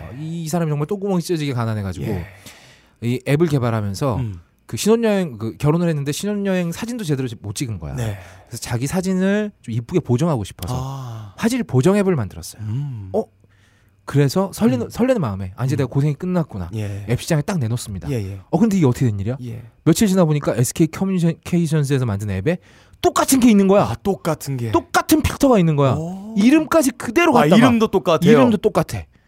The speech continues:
Speaker 2: 여기 보면은
Speaker 1: 음. 무슨 앱에 무슨 기능인가요?
Speaker 2: 그렇죠. 아날로그 도쿄 일, 이, 삼, 아날로그 파리 일, 이, 삼,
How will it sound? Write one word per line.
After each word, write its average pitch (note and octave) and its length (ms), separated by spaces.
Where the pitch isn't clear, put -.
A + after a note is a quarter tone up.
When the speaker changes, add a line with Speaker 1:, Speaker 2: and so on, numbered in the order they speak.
Speaker 2:
여기 F#3+ 120
보면은 D3 580
Speaker 1:
음. A#2+ 300
무슨 F#3 260
앱에 D3+ 320
무슨 D3 260
기능인가요? B2+ 260
Speaker 2:
그렇죠. C#3 280
아날로그 F3 480
도쿄 A2 440
일, G3 220
이, F3 100
삼, C3 260
아날로그 C#3+ 360
파리 C#3+ 280
일, E3 320
이, D#3+ 140
삼, G#2 260